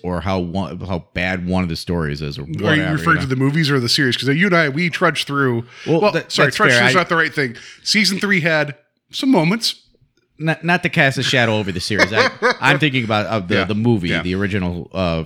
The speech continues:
Speaker 1: film, and, and it's like, yeah, uh, for me, it's, it's damn near perfect. Uh, but there are still people that have a dissenting, uh, view about one aspect of that film
Speaker 2: Yeah.
Speaker 1: or another. You know, it's like
Speaker 2: Uh, and that's fine.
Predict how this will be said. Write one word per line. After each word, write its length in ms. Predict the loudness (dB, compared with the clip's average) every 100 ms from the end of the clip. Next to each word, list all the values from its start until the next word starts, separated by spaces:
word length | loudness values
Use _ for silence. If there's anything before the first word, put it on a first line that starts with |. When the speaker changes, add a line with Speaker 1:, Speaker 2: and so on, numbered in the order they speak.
| -8
Speaker 1:
film, 400 | -4 0 0 0
and, 320 | -2 -2 -2 -2
and 240 | -2 -2
it's 280 | -4 -6 -2
like, 280 | -2 -2 -8 -20 -20 -20 -20 _
yeah, 120 | -8 -6
uh, 100 | -6
for 200 | -4 -2
me, 300 | 0 2 2
it's, 480 | 0 -2 -2 -2 -10 -14 _ -12
it's 180 | -10
damn 300 | -4 -2 0
near 140 | 0 -2
perfect. 500 | -2 -2 -2 -6 -8 _ _
Uh, 320 | -4 -2 -2
but 240 | -2 -4 -4
there 120 | -2
are 200 | 0 0
still 260 | 0 -2 -2
people 300 | -2 -2 -4
that 160 | -2
have 140 | -2 -4
a 40 |
dissenting, 640 | -6 -6 -4 -2 -4 -6 -6
uh, 180 | -6 -6
view 360 | -4 -2 -2 -4
about 440 | -6 -4 -6 -8 _ -16
one 440 | -6 -2 0 0
aspect 640 | -2 -4 -4 -6 -6 -6 -6
of 100 | -6
that 180 | -6
film 240 | -4 -4 -2
Speaker 2:
Yeah. 60 | -4
Speaker 1:
or 40 |
another. 360 | -6 -6 -8 -10 -12
You 60 | -10
know, 140 | -8
it's 120 | -8 -6
like 100 | -4
Speaker 2:
Uh, 100 | -2
and 120 | -2
that's 120 | -2
fine. 240 | -2 -6